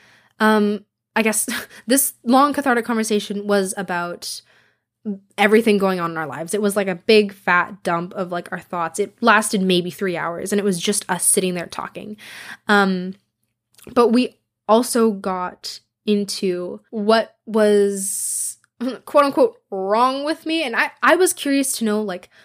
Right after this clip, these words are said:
what can I do to be better? Because as difficult as it is to ask to someone being like, "Tell me everything that's wrong with me,"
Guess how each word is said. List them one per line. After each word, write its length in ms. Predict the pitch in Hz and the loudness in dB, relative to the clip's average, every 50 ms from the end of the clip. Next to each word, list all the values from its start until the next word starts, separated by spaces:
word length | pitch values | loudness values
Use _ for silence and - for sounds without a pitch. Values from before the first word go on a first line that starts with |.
| _ _ _ _ _ | _ _ _ _ _
what 360 | 160 208 277 269 220 - - | 0 2 2 2 0 -6 -12
can 160 | - - 269 | -8 -4 -2
I 180 | 226 220 214 208 | -2 0 0 -2
do 300 | 190 196 185 175 175 175 | -2 -2 -4 -4 -4 -6
to 140 | - - 190 | -8 -10 -10
be 140 | 180 180 | -10 -10
better? 260 | - - 147 - - - | -10 -10 -12 -12 -12 -10
Because 400 | - 208 202 - 240 208 214 - _ _ _ _ _ _ | -10 -4 0 0 0 0 -2 -6 _ _ _ _ _ _
as 440 | - 247 269 269 247 240 226 226 226 - _ _ _ _ 214 | 2 4 4 4 2 -2 -4 -6 -8 -12 _ _ _ _ -4
difficult 580 | 190 254 269 269 330 - 359 339 330 - - _ _ | -2 -2 -2 -2 -2 -2 -2 -2 -2 -6 -10 _ _
as 180 | - 202 196 202 | -2 -2 0 0
it 140 | 208 196 - | -2 -2 -2
is 520 | 185 185 196 208 202 196 196 - - - _ _ _ _ _ _ _ _ - _ _ - | -2 0 0 0 0 -2 -6 -8 -8 -10 _ _ _ _ _ _ _ _ -20 _ _ 0
to 200 | - 254 240 226 - | 0 0 0 0 0
ask 520 | 165 170 165 233 370 381 - - - - | 0 2 4 4 4 4 2 0 -2 -2
to 120 | - - 320 | -2 0 0
someone 480 | - - 320 311 302 330 339 349 330 | 2 2 0 2 2 2 2 2 2
being 260 | 294 269 262 254 254 254 | 2 2 2 2 0 0
like, 220 | 247 226 220 220 | 0 0 -2 -2
"Tell 180 | - - 311 330 | -4 -2 0 2
me 160 | 339 349 - | 2 2 2
everything 360 | - 208 202 220 226 226 226 | 2 2 4 4 2 2 0
that's 180 | 214 190 190 - | -4 -4 -6 -6
wrong 180 | 185 170 185 196 | -10 -10 -8 -8
with 140 | 214 226 - | -8 -6 -4
me," 240 | 277 294 302 311 | -4 -4 -6 -8